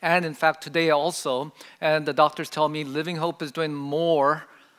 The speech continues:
uh, cleaning and disinfecting than even the hospitals are, uh, or many of the hospitals, and, uh, definitely more than Costco.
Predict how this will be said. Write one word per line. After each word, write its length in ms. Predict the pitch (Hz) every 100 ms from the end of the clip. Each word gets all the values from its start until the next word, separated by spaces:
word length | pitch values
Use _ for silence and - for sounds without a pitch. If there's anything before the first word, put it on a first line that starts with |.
| _
uh, 160 | 139 131
cleaning 500 | - 170 170 170 170
and 100 | 151
disinfecting 640 | 156 165 - 151 - 156
than 280 | 147 147 147
even 200 | 175 160
the 80 | 143
hospitals 600 | 147 160 - 160 127 120 -
are, 420 | 156 135 135 160 - - _ -
uh, 200 | 143 143
or 140 | 143
many 220 | 143 160 165
of 80 |
the 80 | 139
hospitals, 640 | 135 127 - 131 143 160 - _ _ - _
and, 340 | 151 151 151
uh, 100 | 160
definitely 380 | 143 180 - 170
more 220 | 151 151
than 160 | 160 151
Costco. 600 | - 156 - 143 120 123